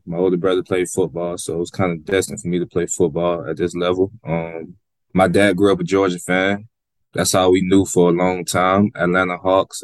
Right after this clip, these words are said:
Atlanta Braves, you know, kinda like a whole hometown kid. You know, that's all I knew.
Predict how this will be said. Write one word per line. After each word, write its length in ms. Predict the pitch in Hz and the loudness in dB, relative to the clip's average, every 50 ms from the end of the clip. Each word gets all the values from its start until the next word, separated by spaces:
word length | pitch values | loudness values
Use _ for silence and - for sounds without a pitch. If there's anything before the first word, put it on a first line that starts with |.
| - | -10
Atlanta 320 | - 80 85 87 90 90 87 | -6 -4 -2 0 0 0 0
Braves, 460 | 78 82 90 87 87 90 90 85 - | 0 0 0 2 2 0 -2 -4 -6
you 80 | - 87 | -12 -10
know, 320 | 107 82 85 87 90 - _ _ _ - | -8 -6 -4 -4 -4 -6 _ _ _ -6
kinda 180 | - 98 95 95 | -4 -2 -2 -2
like 100 | 95 90 | -2 -2
a 60 | 98 | -2
whole 220 | 104 104 101 98 87 _ - | 0 0 0 0 -2 _ -6
hometown 480 | 107 101 101 92 - 104 98 95 92 - | -6 -4 -4 -4 -4 -4 -4 -4 -4 -4
kid. 320 | - 101 95 92 85 80 | -2 0 0 0 0 -2
You 80 | 82 90 | -4 -8
know, 160 | 85 82 85 | -8 -6 -6
that's 200 | 87 85 - - | -6 -4 -2 -2
all 180 | 90 90 90 | 0 0 0
I 60 | 90 90 | -2 -4
knew. 280 | 92 92 87 87 82 | -4 -4 -4 -4 -6